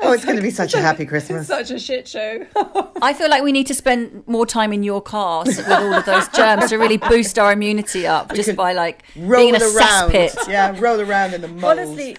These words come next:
Speaker 2: Lisa, you have absolutely no i-, idea how incongruous this is to Annabelle's existence. I mean, she is, you know, everything is pristine.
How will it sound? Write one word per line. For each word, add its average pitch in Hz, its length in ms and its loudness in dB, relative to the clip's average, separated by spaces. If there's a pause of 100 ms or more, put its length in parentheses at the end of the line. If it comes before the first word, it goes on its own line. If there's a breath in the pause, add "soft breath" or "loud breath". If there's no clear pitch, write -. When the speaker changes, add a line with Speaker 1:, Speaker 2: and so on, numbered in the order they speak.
(120)
Speaker 2:
Lisa, 277 300 -6
you 277 220 -4
have 294 200 -2
absolutely 277 420 -6
no 262 140 -4
i-, 233 180 -6 (120)
idea 226 380 -6
how 220 160 -6
incongruous 214 640 -12
this 190 280 -16 (140)
is 185 400 -16
to 220 240 -14
Annabelle's 190 680 -14
existence. 175 840 -16 (120)
I 190 40 -8
mean, 208 140 -8
she 220 360 -10
is, 208 300 -10 (100)
you 220 80 -14
know, 196 160 -12
everything 220 380 -8
is 170 120 -18
pristine. 185 640 -16